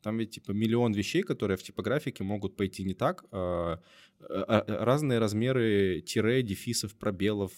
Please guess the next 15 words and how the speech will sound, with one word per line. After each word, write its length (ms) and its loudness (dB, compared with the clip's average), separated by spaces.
всякие 400 -4
разные 420 -2
спецсимволы, 720 -2
которые, 480 -2
у 80 0
которых 380 0
есть 220 0
ширина, 360 -4
у 40 -4
которых 380 -6
нет 200 -4
ширины. 360 -2
Это 160 -8
ведь, 280 -10
э, 200 -10